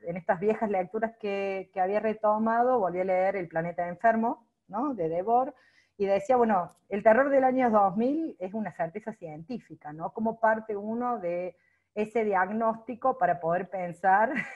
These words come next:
<laughs> bueno, entonces, ¿qué? ¿No? ¿Qué más nos hace falta para darnos cuenta de, de que vivimos en un planeta enfermo que nos <laughs> enferma y, al que, y en el que enfermamos, en el que participamos pasivo o activamente en esa,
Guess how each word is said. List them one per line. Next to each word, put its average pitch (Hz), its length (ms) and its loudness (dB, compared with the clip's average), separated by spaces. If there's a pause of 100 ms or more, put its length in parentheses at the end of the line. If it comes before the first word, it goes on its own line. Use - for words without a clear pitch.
(100)
<laughs> 185 380 -2
bueno, 185 200 -2
entonces, 233 460 2
¿qué? 262 340 4 (340)
¿No? 214 320 2
¿Qué 247 120 -2
más 240 280 4
nos 247 200 0
hace 220 260 0
falta 226 640 2 (420)
para 165 220 2
darnos 226 400 2
cuenta 233 640 2
de, 170 340 -2
de 147 280 -6
que 160 100 -8
vivimos 208 400 -2
en 185 100 -6
un 214 100 -6
planeta 208 480 -2
enfermo 226 600 0
que 185 100 -4
nos 165 180 -4
<laughs> - 0 -
enferma 220 840 2
y, 170 120 -4
al 170 140 0
que, 180 140 -6
y 170 120 -8
en 175 100 -6
el 170 100 -8
que 170 60 -6
enfermamos, 196 680 -2
en 180 40 -8
el 160 220 -6 (340)
que 180 140 -8
participamos 196 840 -2
pasivo 214 460 0
o 202 80 4
activamente 202 760 -4
en 185 120 -8
esa, 170 580 -4